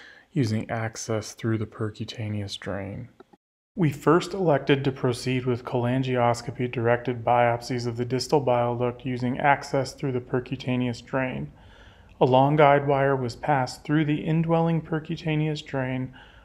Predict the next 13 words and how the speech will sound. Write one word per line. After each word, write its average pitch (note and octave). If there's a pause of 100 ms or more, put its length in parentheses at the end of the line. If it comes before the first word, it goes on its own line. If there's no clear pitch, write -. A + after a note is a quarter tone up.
(140)
across C#3+
the F#3+
ampulla, C#3+
and C3
deep C#3+
into C#3+
the B2+
small B2+
bowel B2
and B2+
coiled C3
several B2
times. B2